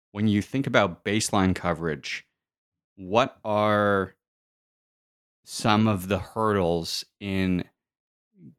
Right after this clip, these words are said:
getting a meaningful share of the market here?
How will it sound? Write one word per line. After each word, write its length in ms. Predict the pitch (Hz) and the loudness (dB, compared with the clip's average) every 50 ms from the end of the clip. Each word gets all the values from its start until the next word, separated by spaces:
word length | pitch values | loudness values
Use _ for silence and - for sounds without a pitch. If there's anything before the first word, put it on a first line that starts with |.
| _ _ _ _ _ - 117 117 101 98 98 | _ _ _ _ _ -14 -12 -12 -12 -14 -6
getting 320 | - 123 113 110 113 110 107 | 0 2 2 4 4 4 4
a 40 | 98 | 4
meaningful 540 | 98 104 107 107 110 107 95 - 101 92 | 4 4 4 4 2 0 0 -2 -2 -2
share 260 | - - - 101 95 92 | -2 0 2 2 2 2
of 80 | 82 | 0
the 80 | 85 90 | -2 -2
market 500 | 87 87 90 90 85 - - - - - | 0 2 2 0 0 -2 -8 -12 -12 -12
here? 320 | - - - - - - | -16 -14 -14 -14 -14 -18